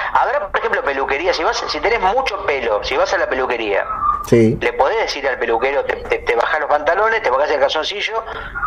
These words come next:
Speaker 1: eh, bien cortito y desmechado al, en los huevos".
Speaker 2: Yo primero le preguntaría,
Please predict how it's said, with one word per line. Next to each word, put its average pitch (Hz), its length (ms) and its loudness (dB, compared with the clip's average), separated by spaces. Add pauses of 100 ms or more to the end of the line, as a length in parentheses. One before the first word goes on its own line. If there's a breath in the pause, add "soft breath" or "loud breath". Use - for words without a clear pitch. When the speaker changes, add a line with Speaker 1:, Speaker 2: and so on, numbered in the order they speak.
(140)
Speaker 1:
eh, 131 340 -2
bien 202 160 -2
cortito 190 640 -2
y 151 200 -4
desmechado 139 580 0
al, 131 200 -2
en 123 120 2
los 123 80 4
huevos". 104 480 0
Speaker 2:
Yo 220 280 4
primero 220 380 4
le 226 100 4
preguntaría, 151 920 4